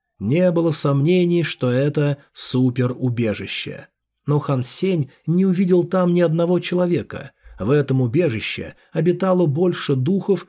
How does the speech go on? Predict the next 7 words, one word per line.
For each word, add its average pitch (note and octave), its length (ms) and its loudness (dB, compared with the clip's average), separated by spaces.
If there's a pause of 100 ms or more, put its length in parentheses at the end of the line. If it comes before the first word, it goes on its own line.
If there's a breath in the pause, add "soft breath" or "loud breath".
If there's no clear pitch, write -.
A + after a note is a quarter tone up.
(160 soft breath)
чем E3+ 300 -2
существ. - 840 -6 (360)
А G#2+ 100 -6
самым D#3 340 0
страшным C3 680 -2
было A2 200 -2
то, D#3 340 -2